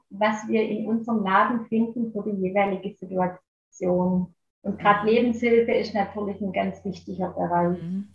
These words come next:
Speaker 2: Ja, ist richtig.
Speaker 1: Und das schließt dann dieses Christliche mit ein, was, äh, wo wir natürlich alle, auch alle Mitarbeiter einfach auch so unser Herz haben. Und, aber es gibt ja auch viele andere Geschenkbücher, wo einfach gute Texte drin sind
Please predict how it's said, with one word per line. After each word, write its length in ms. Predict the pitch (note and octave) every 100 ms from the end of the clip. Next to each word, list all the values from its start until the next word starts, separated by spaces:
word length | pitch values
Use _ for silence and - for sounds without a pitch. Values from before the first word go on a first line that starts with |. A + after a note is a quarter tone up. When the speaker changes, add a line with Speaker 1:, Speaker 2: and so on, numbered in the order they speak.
| -
Speaker 2:
Ja, 180 | F#3+ C4
ist 160 | - C#4
richtig. 360 | D#4 - F3 -
Speaker 1:
Und 140 | A3
das 340 | A3+ - - -
schließt 320 | - D#4 -
dann 180 | C#4 C4+
dieses 360 | D4 C4 -
Christliche 640 | - C4+ - C#4+ D4 D#4 D4+
mit 260 | D4+ - -
ein, 540 | C#4 C#4 D#4+ F#4+ F#4
was, 200 | D4 D4 - -
äh, 400 | - B3 B3+ B3 A#3+
wo 220 | A#3+ A#3+
wir 160 | C4 B3
natürlich 680 | A#3 A3+ B3 A3+ A3+ -
alle, 540 | G#3 A3+ B3 A#3+ A3+ - -
auch 420 | G3+ G#3 G#3+ - _ _
alle 220 | - G#3+
Mitarbeiter 800 | G#3 A#3 C#4 B3 A#3 G#3+ G#3+ A3
einfach 400 | G3+ G3+ - G3+
auch 280 | - G#3 G#3 -
so 400 | G3 F#3+ G3+ - _ _ _ _ -
unser 320 | A3+ B3+ B3+
Herz 260 | E4+ - -
haben. 760 | D#4+ D4+ C#4+ D4 D4+ D4+ - _ _ _ _
Und, 580 | - A3+ A#3 A#3 A3+ A3 -
aber 220 | A3+ A3+ A3+
es 100 | -
gibt 180 | A3+ A3+
ja 240 | - -
auch 60 | -
viele 240 | A#3+ G#3+
andere 300 | G#3+ A3+ A3+
Geschenkbücher, 1300 | A3 A3+ - D4+ D4 D4 - - - C4 C4 C4+ C4 A3+
wo 100 | A3+
einfach 460 | G#3+ G#3+ A3+ -
gute 280 | - F4+ G4
Texte 500 | - D#4 D#4 - D#4
drin 400 | - C4+ C4 C4+
sind 400 | C4+ B3+ B3+ B3+